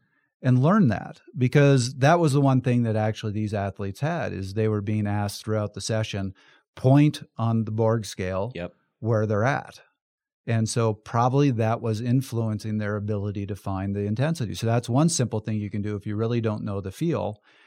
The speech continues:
Speaker 1: is just memorize one of these scales. And when you're out doing your interval work,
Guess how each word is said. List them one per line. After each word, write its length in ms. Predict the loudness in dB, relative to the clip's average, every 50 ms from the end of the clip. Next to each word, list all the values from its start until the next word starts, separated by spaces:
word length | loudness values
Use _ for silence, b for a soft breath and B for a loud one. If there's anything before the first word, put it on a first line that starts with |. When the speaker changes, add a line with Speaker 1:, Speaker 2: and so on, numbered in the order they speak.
| b b b b b
Speaker 1:
is 360 | 2 2 4 4 4 2 -2
just 480 | -2 0 2 2 4 2 2 0 -4 -6 _ _ _ _ _ _ _ 0
memorize 640 | 2 4 6 8 8 8 8 8 6 6 4 2
one 140 | 0 0 0
of 20 | 0
these 140 | -2 -4
scales. 340 | -4 -6 -6 -4 -4 -4 -4
And 80 | -4 -4
when 80 | -2
you're 140 | -2 -2 -2
out 240 | -2 -2 -2 -2 -2
doing 200 | 0 0 2 0
your 140 | 0 0 0
interval 340 | 0 0 0 0 -2 -2 -2
work, 360 | -2 -4 -4 -6 -8 _